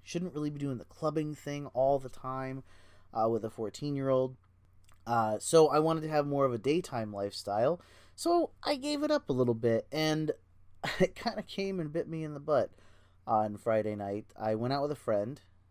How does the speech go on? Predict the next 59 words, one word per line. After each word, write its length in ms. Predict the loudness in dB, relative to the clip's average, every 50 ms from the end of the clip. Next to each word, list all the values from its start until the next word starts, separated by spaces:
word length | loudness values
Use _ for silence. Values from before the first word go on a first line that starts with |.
| _ -16 -8
um, 540 | -6 -6 -4 -4 -6 -8 -8 -10 -12 -14 -14 -8
after 300 | -4 -4 -4 -2 -2 -4
work. 380 | -4 -2 -2 -2 -2 -4 -6 -8
You 80 | -8 -6
know, 60 | -6
I 80 | -4
get 120 | -2 0 2
off 180 | 2 0 0
work 220 | 0 -2 -2 0 -2
at, 80 | -2
like, 160 | -2 -2 -4 -4
nine, 340 | -6 -4 -4 -4 -4 -6
nine 260 | -6 -6 -6 -6 -8 -6
thirty, 440 | -6 -4 -4 -4 -4 -6 -6 -8 -10 -18 -20 -20 -20 -20 -20 -20 -20 -20 -18 -12
ten. 480 | -10 -10 -8 -8 -8 -10 -10 -10 -12 -14 _
<laughs> 40 | -20 -20 -20 -20 -20 -20 -18 -12 -10
Uh, 60 | -6 -4
it 140 | -4 -4 -4
depends 440 | -6 -10 -8 -4 -2 -2 -2 0 2
on 120 | 0 0
the 80 | 0 0
stuff 280 | -2 2 2 2 2 2
I 60 | -2
need 180 | -2 -4 -6 -6
to 40 | -6
get 200 | -6 -6 -6 -4
done. 220 | -4 -4 -4 -2
So 120 | -2 0
I 40 | 0
went 200 | 0 0 0 0
out, 260 | 0 0 -2 -4 -6
you 80 | -6 -4
know, 80 | -2 -2
we 180 | -2 0 -2 -2
decided 340 | -4 -2 -2 0 0 0 -2
we 60 | -4
were 60 | -6 -4
gonna 100 | -2 0
go 80 | 4
out 180 | 4 4 4 2
for 120 | 0 -4
a 80 | -2 -2
drink, 300 | -2 -2 -2 -2 -4 -8 -16 -20 -20 -20 -20 -14
see 220 | -8 -4 -2 -2
a 60 | -2
drag 360 | -2 -2 0 0 0 0 -2 -4
show. 380 | -4 -2 0 0 0 0 -2 -6 -12 -20 _ _ _ 4
Uh, 160 | 4 4 4
so 140 | 6 4 4
we 80 | 4
went 160 | 4 4 4
out 140 | 4 4 2
to 100 | 0 -2
the 100 | 2 4
old 220 | 6 6 4 4 0
spot, 420 | 0 4 6 8 8 8 6 2 _ -20 -16 _ -2
and, 400 | 0 2 2 2 2 2 2 4
uh, 360 | 4 4 4 4 4 2 0 -2 -8 _ _ _ 4
well, 320 | 8 8 8 8 8 4